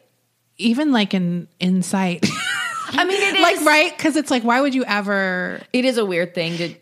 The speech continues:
Speaker 1: 'Cause it, I mean, I can see why he didn't take note of it, but it's such a weird thing to say,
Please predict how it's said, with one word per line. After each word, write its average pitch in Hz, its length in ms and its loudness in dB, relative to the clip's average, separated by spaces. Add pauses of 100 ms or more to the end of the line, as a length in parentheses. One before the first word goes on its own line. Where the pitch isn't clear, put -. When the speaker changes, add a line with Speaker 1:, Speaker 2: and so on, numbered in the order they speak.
Speaker 1:
'Cause 269 240 0
it, 247 180 0
I 247 60 4
mean, 240 280 0
I 240 100 0
can 233 140 -2
see 247 140 -2
why 208 140 2
he 180 160 0
didn't 170 180 -4
take 165 220 -6
note 190 240 2
of 170 120 0
it, - 240 -6
but 170 120 -2
it's 165 140 -6
such 202 200 -2
a 185 80 0
weird 156 260 -2
thing 156 160 -4
to 160 80 -2
say, 151 560 -4